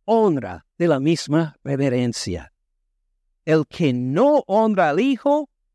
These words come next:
no honra al Padre que le envió. No hay otra opción. No es posible decir, "Sí, sí, sí, honro al Padre, pero no acepto al Hijo".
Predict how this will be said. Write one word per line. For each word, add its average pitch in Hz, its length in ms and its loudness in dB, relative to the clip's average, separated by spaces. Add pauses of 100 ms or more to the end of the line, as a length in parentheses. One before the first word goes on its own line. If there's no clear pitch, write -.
(260)
no 147 540 -2 (160)
honra 143 640 0
al 110 220 -2
Padre 131 640 -2
que 117 160 -8
le 107 180 0
envió. 87 480 -4 (760)
No 160 420 2
hay 220 200 4
otra 196 420 0
opción. 156 500 -2
No 208 180 4
es 277 160 2
posible 214 760 -2
decir, 170 400 -2
"Sí, 269 280 -2
sí, 247 180 -4
sí, 214 220 -2
honro 269 400 2
al 254 140 0
Padre, 208 500 2
pero 165 260 0
no 175 220 2
acepto 185 540 0
al 127 100 0
Hijo". 147 400 -4